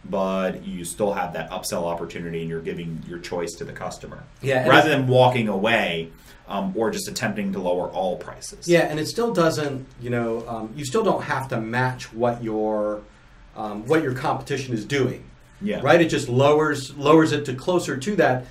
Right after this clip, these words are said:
Speaker 2: so you're more in the ballpark at the good level versus the competition. One of the good examples I think they used in the article was, um, was when, uh, gyms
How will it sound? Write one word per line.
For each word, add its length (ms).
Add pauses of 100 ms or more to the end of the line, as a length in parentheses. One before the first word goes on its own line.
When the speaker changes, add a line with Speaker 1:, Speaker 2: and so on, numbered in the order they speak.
(160)
Speaker 2:
so 100
you're 140
more 220
in 80
the 60
ballpark 540
at 80
the 60
good 220
level 300
versus 300
the 80
competition. 720 (340)
One 200
of 80
the 160
good 160
examples 500
I 100
think 180
they 80
used 380
in 140
the 60
article 520
was, 560
um, 460 (800)
was 240
when, 520
uh, 140 (420)
gyms 420